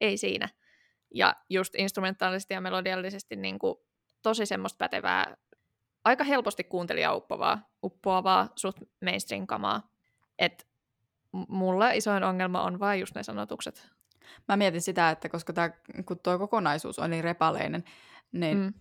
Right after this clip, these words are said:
Speaker 2: mu-, mun pitäisi ehkä yrittää tehdä sillä tavalla, että mä niinku perehdyn näihin biiseihin silleen, tiedätkö, yksi kerrallaan.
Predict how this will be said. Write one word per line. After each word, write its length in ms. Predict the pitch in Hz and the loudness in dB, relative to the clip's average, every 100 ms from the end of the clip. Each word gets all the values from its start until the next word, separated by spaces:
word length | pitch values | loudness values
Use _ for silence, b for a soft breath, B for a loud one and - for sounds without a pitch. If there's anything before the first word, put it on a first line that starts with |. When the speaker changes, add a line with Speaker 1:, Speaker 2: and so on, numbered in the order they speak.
| _ _ _ - | _ _ _ -12
Speaker 2:
mu-, 100 | - | -6
mun 160 | 190 185 | -4 0
pitäisi 260 | 190 185 | 0 0
ehkä 260 | - - 185 | -2 -2 -2
yrittää 420 | - 202 202 - 175 | 2 0 2 0 0
tehdä 200 | 185 180 | -2 -2
sillä 160 | 190 | -2
tavalla, 100 | 180 170 | 0 0
että 100 | 175 | -2
mä 100 | 170 | -2
niinku 160 | 165 | -2
perehdyn 380 | 160 202 208 175 | 0 2 2 0
näihin 260 | 170 202 180 | -2 -2 2
biiseihin 440 | 196 190 175 156 | 4 4 0 -4
silleen, 280 | 175 175 165 | -4 -4 -4
tiedätkö, 200 | 180 - | -6 -6
yksi 260 | 254 - - | -6 -8 -6
kerrallaan. 720 | 226 226 156 - - - - | -2 0 2 0 0 0 -2